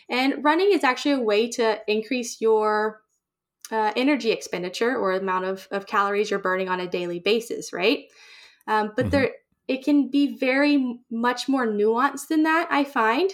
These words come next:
Speaker 1: because running can lead to hunger. Um, there's a problem with, like, fueling strategies that can impact body composition and those sort. But to kinda keep it on the short side of things, yes, running can be a tool to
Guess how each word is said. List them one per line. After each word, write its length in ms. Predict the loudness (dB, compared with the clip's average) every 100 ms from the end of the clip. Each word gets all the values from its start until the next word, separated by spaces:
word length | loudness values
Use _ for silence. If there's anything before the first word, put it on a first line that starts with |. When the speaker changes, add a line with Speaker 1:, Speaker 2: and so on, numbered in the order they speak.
| -4
Speaker 1:
because 640 | -8 -4 0 2 2 0 -10 _ _ _ _ _ _ _
running 400 | -4 0 2 0
can 220 | 0 -2 0
lead 260 | 0 -2
to 140 | -2 -2
hunger. 760 | 0 2 4 4 4 4 2 -4 -8
Um, 580 | -2 0 0 -2 -4 -10 _ _
there's 280 | -4 0 0
a 60 |
problem 440 | -2 2 2 2 0
with, 140 | -2 -2
like, 160 | -6
fueling 500 | -2 2 4 4 4
strategies 460 | 2 0 0 0 0
that 160 | -2
can 100 | -2
impact 400 | -2 -2 -4 -4
body 220 | 0 2 2
composition 720 | 0 -2 -2 0 -2 -2 -6
and 80 | -4
those 200 | -4 -2
sort. 300 | -2 -2 -4 _ _ -2
But 200 | 0 2
to 60 | 0
kinda 200 | 0 -2
keep 220 | -2 0
it 60 | 2
on 80 |
the 100 | 2
short 260 | 0 0 0
side 220 | 0 0
of 120 | 0
things, 340 | 0 0 0 -6 _ _ _ _
yes, 360 | 0 0 0 0
running 280 | 2 2 0
can 180 | -2
be 160 | 0 2
a 140 | 2
tool 520 | 0 0 2 2 -2 -8 _
to 580 | -6 -2 2 2 0 -4